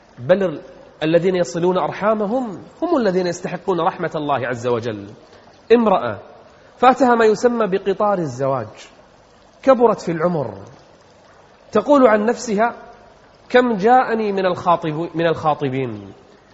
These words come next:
كم تسنت لي فرص للزواج، لكنني كنت أرعى إخواني وأخواتي الصغار، من أجل إخواني، من أجل أخواتي، فأمي قد توفيت،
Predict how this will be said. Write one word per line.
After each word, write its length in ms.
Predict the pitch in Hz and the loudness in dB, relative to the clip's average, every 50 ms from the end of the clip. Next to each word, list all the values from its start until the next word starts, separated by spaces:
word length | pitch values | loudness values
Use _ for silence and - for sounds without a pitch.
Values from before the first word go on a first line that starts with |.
| - _ _ _ _ _ _ _ _ _ - | -20 _ _ _ _ _ _ _ _ _ -2
كم 460 | - 226 269 285 269 240 185 139 - - - - - - - - - _ _ _ - | 2 4 4 4 2 0 -4 -6 -10 -14 -18 -20 -20 -20 -20 -20 -20 _ _ _ -6
تسنت 540 | - 202 - 254 269 269 254 233 214 - - | -6 -4 2 2 2 2 2 -2 -2 -4 -4
لي 160 | 220 240 220 | -6 -6 -4
فرص 360 | - 240 262 262 240 - - | 0 2 2 2 2 2 -2
للزواج، 680 | 226 214 196 196 185 156 151 185 190 214 233 208 160 120 107 - - - - - - _ - _ _ _ _ _ _ _ _ - 143 | -4 -2 -2 -2 -2 -2 0 0 2 2 2 -2 -2 -6 -10 -16 -20 -20 -20 -20 -20 _ -20 _ _ _ _ _ _ _ _ -4 2
لكنني 680 | 165 190 190 190 - 247 240 226 220 208 208 202 190 180 | 4 4 4 4 0 -2 0 2 0 0 2 0 -2 -2
كنت 380 | - 220 233 226 208 - 202 | -2 -2 -2 -2 -2 -4 -4
أرعى 580 | 196 151 208 220 202 190 165 165 175 175 151 151 | -2 0 0 0 0 0 0 0 0 0 0 -2
إخواني 540 | 165 - - 156 175 190 190 185 170 160 156 | -6 -6 -4 0 2 2 2 0 -2 -4 -2
وأخواتي 640 | 147 139 117 - - - 147 147 151 147 143 - | -2 -2 -2 -4 -6 -4 -4 -2 -2 -4 -4 -10
الصغار، 540 | 123 - - 139 120 113 120 117 113 110 104 101 101 101 117 120 _ _ _ _ _ _ _ - _ _ _ _ - | -14 -12 -10 -10 -8 -6 -4 -4 -4 -6 -8 -12 -18 -20 -20 -20 _ _ _ _ _ _ _ -20 _ _ _ _ -6
من 120 | 143 175 202 | -4 0 2
أجل 280 | 220 185 196 208 220 | 2 2 2 0 0
إخواني، 440 | 208 - 196 208 202 175 135 113 101 98 - - - - _ _ _ _ _ _ _ _ _ - | 0 0 0 0 0 -2 -4 -10 -14 -16 -18 -20 -20 -20 _ _ _ _ _ _ _ _ _ -6
من 160 | 147 175 214 | -4 -2 0
أجل 260 | 233 233 185 208 233 214 | 0 0 0 0 0 -2
أخواتي، 520 | 208 - 202 208 220 233 233 220 214 190 | -2 0 0 0 0 0 0 -2 -4 -8
فأمي 400 | - 214 - 247 240 226 214 202 | -6 -4 -2 -2 -2 0 -2 -2
قد 160 | 190 - 202 | -2 -4 -8
توفيت، 960 | - - - 214 226 220 - - 196 175 127 - - - - - - - - | -8 -6 -4 -4 -4 -4 -6 -6 -6 -6 -6 -8 -12 -18 -20 -20 -20 -20 -20